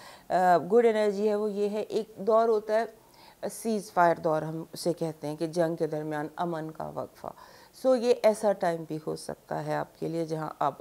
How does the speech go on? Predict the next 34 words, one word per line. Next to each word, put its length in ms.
अमन 340
और 80
पीस 460
फील 240
कर 160
सकते 420
हैं, 180
थ्रेट 400
से 260
निकल 280
सकते 340
हैं। 80
हो 180
सकता 340
है 220
आपको 400
कुछ 180
चीज़ों 260
ने 120
एंग्शियस 560
किया 240
हो, 280
वो 60
आपकी 300
सोचें 420
हों, 240
आपका 340
मेंटल 360
कोई 180
लेवल 320
पर 200
आप 180
परेशान 480
हो, 140